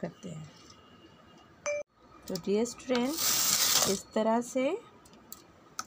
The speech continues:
हमने इसे भी triangle shape में ले जाना है, दोनों side से फिनिश करते हुए जाएंगे हम, ठीक है। फ्रेंड्स,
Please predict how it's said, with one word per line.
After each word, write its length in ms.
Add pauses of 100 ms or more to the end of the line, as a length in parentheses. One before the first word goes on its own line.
(260)
हमने 320
इसे 800
भी 140
triangle 480
shape 380
में 100 (300)
ले 100
जाना 360
है, 140 (360)
दोनों 200
side 260
से 260 (520)
फिनिश 320
करते 340
हुए 180 (220)
जाएंगे 540
हम, 200 (100)
ठीक 240
है। 160 (1800)
फ्रेंड्स, 460